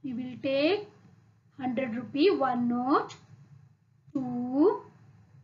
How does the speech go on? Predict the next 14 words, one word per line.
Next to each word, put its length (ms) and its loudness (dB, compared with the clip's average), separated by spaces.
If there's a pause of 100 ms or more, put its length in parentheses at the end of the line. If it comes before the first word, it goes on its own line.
(640)
three, 800 2 (1040)
four, 800 2 (960)
and 200 6
five. 300 2 (500)
Means 440 2 (440)
five 440 6 (120)
hundred. 560 2
It 160 -8
became 300 2
five 280 2
hundred. 360 -6
Correct? 320 2 (400)
Hundred 320 2
rupee, 460 4